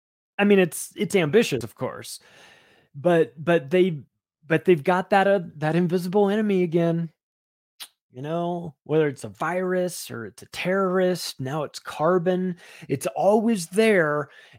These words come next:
And you're gonna need to give up your way of life, your freedoms, your privacy, your tax dollars. You're gonna have to,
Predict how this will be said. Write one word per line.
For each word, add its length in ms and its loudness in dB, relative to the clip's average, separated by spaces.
And 640 0
you're 220 6
gonna 220 6
need 180 0
to 60 -4
give 280 0
up 240 0
your 160 -2
way 220 -2
of 100 -8
life, 640 0
your 400 -2
freedoms, 1040 0
your 240 2
privacy, 920 2
your 260 -4
tax 420 -4
dollars. 600 0
You're 140 -2
gonna 160 0
have 260 -6
to, 320 -2